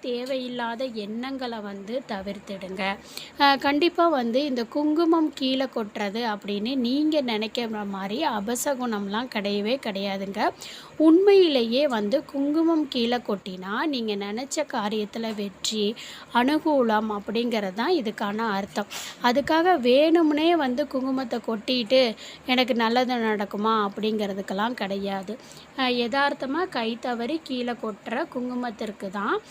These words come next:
அஹ், இந்த மாதிரியான பலன்கள் கிடைக்கும். நீங்க ரொம்ப மனவேதனையில already இருக்கீங்க அப்படின்னா, இந்த மாதிரி குங்குமம் வந்து கை தவறி சிந்தினாலோ கொட்டுச்சு அப்படின்னாலோ,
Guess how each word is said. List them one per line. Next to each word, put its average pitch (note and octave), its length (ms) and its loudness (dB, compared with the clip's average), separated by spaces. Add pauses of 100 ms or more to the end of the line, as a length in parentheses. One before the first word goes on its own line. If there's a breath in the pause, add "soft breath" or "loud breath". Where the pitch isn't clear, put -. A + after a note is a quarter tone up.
(260 loud breath)
அஹ், C#4+ 260 0
இந்த C#4+ 260 -2
மாதிரியான B3 720 -2
பலன்கள் A3 560 -6
கிடைக்கும். G3+ 400 -8
நீங்க G#3+ 200 -2
ரொம்ப A3+ 340 -4 (120)
மனவேதனையில A3 800 -4 (240)
already A3+ 480 -4
இருக்கீங்க A3 500 -4
அப்படின்னா, G3 460 -6 (440 loud breath)
இந்த D4 220 -2
மாதிரி D4+ 420 0
குங்குமம் C4 520 -4
வந்து A3+ 240 -4
கை A#3 220 -6
தவறி A3 380 -6
சிந்தினாலோ A3+ 220 -6 (480)
கொட்டுச்சு B3 540 -6
அப்படின்னாலோ, G3+ 680 -6